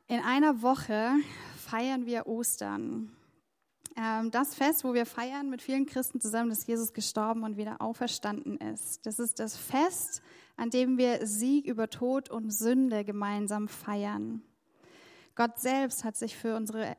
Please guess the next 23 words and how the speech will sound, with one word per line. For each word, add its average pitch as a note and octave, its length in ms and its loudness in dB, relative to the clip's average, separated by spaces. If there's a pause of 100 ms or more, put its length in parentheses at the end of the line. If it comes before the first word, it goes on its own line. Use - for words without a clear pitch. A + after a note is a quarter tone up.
also G#3+ 260 -2
für - 160 -4
unsere D4 360 8
eine B3 300 2
Welt A3+ 320 2
hingegeben, A#3+ 920 2 (440)
nimmt A#3+ 240 0
alles C#4 320 2
auf A3+ 260 0
sich B3 280 -4
und A3+ 120 -4
trägt A#3+ 400 -4
es - 280 -6
am A#3 240 0
Kreuz. G#3+ 640 -2 (2250)
Und A#3 80 -2
nach A3 120 2
drei A#3 260 0
Tagen B3 720 0 (920)
findet B3+ 340 2
dieser A3+ 180 2
Neuanfang A3+ 720 2
statt. - 540 -4